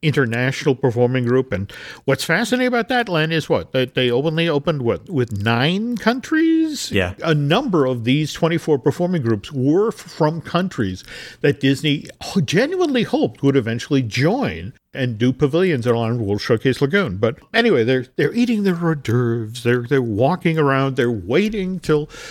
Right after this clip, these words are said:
Speaker 1: the premiere of Le Carnival de, de Lumiere. But again, it's Central Florida, and the weather is changeable.
Speaker 2: We're in hurricane season, October.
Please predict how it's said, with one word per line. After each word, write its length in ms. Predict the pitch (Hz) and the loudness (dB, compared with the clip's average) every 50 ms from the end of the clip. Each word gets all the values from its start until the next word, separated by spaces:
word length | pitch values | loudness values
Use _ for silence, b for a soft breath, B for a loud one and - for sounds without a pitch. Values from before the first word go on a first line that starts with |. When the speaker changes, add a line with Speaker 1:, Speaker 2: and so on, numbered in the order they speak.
| B B B | B B B
Speaker 1:
the 100 | - 143 | 0 0
premiere 460 | 117 - 143 135 139 135 139 139 139 | 0 2 0 2 4 4 4 4 4
of 180 | 135 131 120 117 | 2 2 2 2
Le 100 | 127 143 | 0 0
Carnival 680 | 143 - - - 101 120 127 135 123 120 127 131 135 135 | 0 -4 -8 -6 -4 -2 -2 -2 -2 -2 -4 -4 -4 -2
de, 180 | 127 131 127 135 | 0 0 0 0
de 200 | - _ 131 131 | 0 _ 2 2
Lumiere. 560 | 131 135 135 139 139 127 117 104 101 107 113 | 4 2 2 2 2 4 4 4 4 2 2
But 160 | 117 196 214 | 4 4 4
again, 180 | 202 220 208 202 | 4 2 0 0
it's 140 | 202 - | -4 -4
Central 280 | - - 156 156 - 226 | 0 0 0 0 -2 -6
Florida, 480 | - - 165 139 135 127 131 147 156 - B B B B B B B B B | -4 -2 0 0 2 0 0 -4 -6 -10 B B B B B B B B B
and 160 | 151 147 151 | 0 2 2
the 60 | 170 | 2
weather 320 | 143 135 135 143 180 208 214 | 2 2 2 2 2 0 0
is 80 | 190 | -2
changeable. 640 | - - 156 156 151 143 143 120 117 123 117 120 190 - - | -2 0 0 0 0 0 -2 -2 0 0 0 -2 -4 -8 -4
Speaker 2:
We're 140 | - 120 123 | -2 0 2
in 120 | 143 156 127 | 2 2 2
hurricane 380 | 135 190 190 - - 120 104 101 | 2 2 0 0 0 0 0 2
season, 360 | - 107 98 104 113 110 113 | 0 0 0 0 0 -2 -2
October. 480 | 110 104 - - 151 131 113 117 113 | -4 -4 0 0 0 0 0 -2 -4